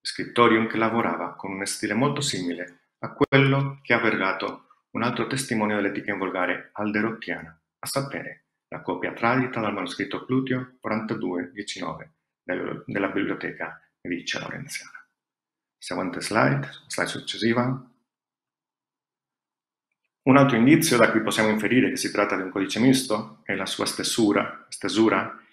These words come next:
in quaderni separati, i primi quattro quaderni per il trattato di logica e gli ultimi tre quaderni per l'etica in volgare. Una volta spiegate le caratteristiche basi del scritto,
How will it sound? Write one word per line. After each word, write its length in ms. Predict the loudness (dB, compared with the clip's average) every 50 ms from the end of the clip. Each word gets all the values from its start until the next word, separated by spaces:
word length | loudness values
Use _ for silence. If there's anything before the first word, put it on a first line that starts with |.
| _ _
in 140 | -10 -8 -4
quaderni 400 | -4 -4 -2 -2 -4 -4 -4 -6
separati, 680 | -6 -6 -4 -2 -4 -4 -4 -8 -12 -16 -18 -20 _ _
i 100 | -18 -14
primi 220 | -10 -8 -8 -8 -4
quattro 260 | -4 -4 -4 -6 -6
quaderni 680 | -4 0 4 6 6 6 6 4 4 4 4 2 2 -4 -10 _ _
per 100 | -8 -6
il 100 | -6 -6
trattato 340 | -6 -6 -6 -4 -2 0
di 60 | 2 4
logica 640 | 4 2 2 0 -2 -2 -2 -2 -2 -6 -12 _ _ _ _ _ _ _ _ _ _ _
e 360 | -4 -2 -2 -2 -2 -6 -10 -10
gli 140 | -4 -2
ultimi 380 | -2 -2 -2 -2 -4 -8 -8 -4
tre 180 | -4 -4 -2 -2
quaderni 460 | -2 -2 -2 -2 -4 -4 -4 -6 -4
per 160 | -6 -8 -8
l'etica 320 | -8 -12 -14 -16 -14 -14 -16
in 80 | -16
volgare. 280 | -16 -20 -20 _ -20 -20 -20 -20 _ _ _ _ _ _ _ _ _ _ _ _ _ _ _ _ _ _ _ _ _
Una 200 | 6 8 8 10
volta 280 | 10 10 10 10 6
spiegate 380 | 2 0 2 4 4 6 6 4
le 80 | 2 2
caratteristiche 1000 | 2 0 0 -2 -2 0 0 0 2 0 0 -2 0 -2 -2 -4 -8 -12 -20 _
basi 380 | 0 6 8 8 8 8 2 -2
del 100 | -2 -6
scritto, 680 | -4 0 0 0 0 0 -4 -6 -6 -6 -8 -14 _